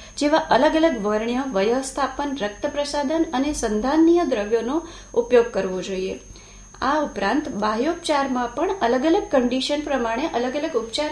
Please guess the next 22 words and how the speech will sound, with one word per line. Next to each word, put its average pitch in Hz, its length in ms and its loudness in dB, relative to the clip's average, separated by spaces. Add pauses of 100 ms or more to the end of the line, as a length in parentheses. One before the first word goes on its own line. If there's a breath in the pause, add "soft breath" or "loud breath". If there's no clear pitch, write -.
કરી 294 180 0
શકાય. 190 340 -6 (580 soft breath)
જેમ 285 200 2
કે 294 140 2
ખીલ, 302 560 2
ફોડલીઓ 277 440 4
થતી 277 360 -2
હોય 254 200 0
કે 277 140 -2
ત્વચા 262 360 0
ખૂબ 349 420 -6
તૈલીય 254 440 6
રહેતી 220 400 -2
હોય 214 180 -4 (440 loud breath)
તો 359 120 4
સૌપ્રથમ 349 580 2
ચહેરાને 285 500 2
લીમડાના 262 480 2
પાણીથી 294 460 -2
કે 294 180 -2
નવસેકા 269 540 0
પાણીથી 240 540 -2